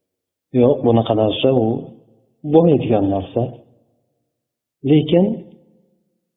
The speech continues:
muvaffaqiyatga erishishlik yo'lida qancha-qancha muvaffaqiyatsizliklar bo'lganda, oxir muvaffaqiyatga erishgan. Ya'ni qoqilib, unday turib harakat qilib, qoqiladi, bunday harakat qiladi, lekin harakatdan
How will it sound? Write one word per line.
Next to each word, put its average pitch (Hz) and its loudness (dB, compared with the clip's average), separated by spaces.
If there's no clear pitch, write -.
muvaffaqiyatga 131 0
erishishlik 135 -2
yo'lida 113 0
qancha-qancha 135 -4
muvaffaqiyatsizliklar 101 -2
bo'lganda, 98 -2
oxir 104 -4
muvaffaqiyatga 98 -6
erishgan. 98 -6
Ya'ni 123 2
qoqilib, 139 0
unday 131 4
turib 131 0
harakat 123 -2
qilib, 120 0
qoqiladi, 131 2
bunday 127 2
harakat 123 -2
qiladi, 120 0
lekin 139 0
harakatdan 123 -2